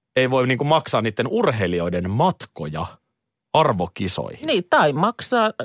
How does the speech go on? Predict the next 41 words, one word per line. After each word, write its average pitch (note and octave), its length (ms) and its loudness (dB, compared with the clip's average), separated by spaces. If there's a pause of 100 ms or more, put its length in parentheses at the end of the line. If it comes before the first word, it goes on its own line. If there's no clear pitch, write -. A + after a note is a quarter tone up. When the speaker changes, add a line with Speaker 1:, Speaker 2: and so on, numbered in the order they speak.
(480)
Speaker 1:
Et C#3+ 120 2
jos, A3+ 80 6
Speaker 2:
sikäli F3 260 4
Speaker 1:
jos, F#3+ 100 6
Speaker 2:
mikäli G#3 300 4
tulee A#3 320 2
menestystä. G#3 420 0
Speaker 1:
jos A3 160 2
touhua, G3 420 6
jos F#3 180 4
on G#3 80 4
Speaker 2:
Mm. - 20 4
Speaker 1:
niinku F3 260 0
persauki D3 540 4
noin C#3+ 240 2
pahasti, A#2 560 2
ettei A2+ 240 0
tohon B2+ 340 2
ole G2 100 0
rahaa, A2+ 280 2
niin F#2+ 120 0
laitetaan D3+ 560 0
nyt G#2 140 -4
sit G#2+ 200 -6
niinku G#2+ 280 -2
valot C3+ 300 2 (340)
lopullisesti G2+ 720 -2
Speaker 2:
No, A3+ 220 2
Speaker 1:
sammuksiin. A#2+ 640 2
Speaker 2:
Kemppainen B3 560 2
tässä C4+ 320 0
nyt A#3+ 200 0
on A#3+ 180 2 (280)
kommentoinut, E3+ 640 2
että D3+ 180 -6
tämä E3+ 300 2
ei G3 240 4
varsinaisesti D3 800 0
liittyisi C3 460 -4
niinku C3+ 240 -4
taloudenhoitoon, C3+ 1120 0